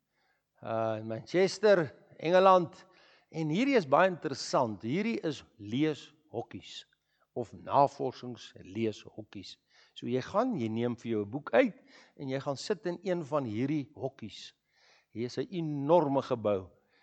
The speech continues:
Kyk, daar's een van die hokkies, het ek vir jou 'n foto geneem, en daar gaan doen jy jou navorsingswerk. Jy kan nie die boek uitvat nie, jy moet jou navorsingswerk daar binne doen en jy gaan sit hom terug,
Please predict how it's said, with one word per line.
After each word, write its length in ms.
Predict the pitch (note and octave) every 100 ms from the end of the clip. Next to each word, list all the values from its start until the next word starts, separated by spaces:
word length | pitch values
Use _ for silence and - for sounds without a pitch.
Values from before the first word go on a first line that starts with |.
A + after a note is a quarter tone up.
| _ _ _
Kyk, 220 | D3 G#2+
daar's 280 | A2 A#2 A#2
een 160 | D3+ B2+
van 140 | C3+
die 80 | C3
hokkies, 340 | C3 C#3+ C#3+
het 100 | C#3
ek 100 | C3
vir 120 | - C#3+
jou 80 |
'n 0 |
foto 360 | C3 F3 - A#2+
geneem, 380 | - G#2+ G2+ G#2
en 60 |
daar 240 | G2+ A#2+ C3+
gaan 180 | C#3 A2+
doen 180 | C3
jy 200 | B2+ B2 A#2+
jou 220 | A2+ G#2
navorsingswerk. 960 | A2 C3 D3+ C#3 B2+ A#2 B2+ D#3+ D#3+ -
Jy 400 | - - - -
kan 140 | A#2+
nie 80 | A#2+
die 120 | A2
boek 200 | A2 -
uitvat 420 | E3 - F3 E3+
nie, 140 | G3 F3+
jy 60 |
moet 120 | A#2+
jou 100 | G#2+
navorsingswerk 880 | A2+ B2 C#3 D3 B2+ A#2+ G#2 B2 A#2
daar 140 | A2 G#2+
binne 240 | E3 F#3+
doen 260 | D3+ G#3 A3+
en 120 | C#3+
jy 140 | C#3+
gaan 180 | C#3+ D3+
sit 200 | - E3
hom 140 | F3+ D#3+
terug, 320 | G3+ -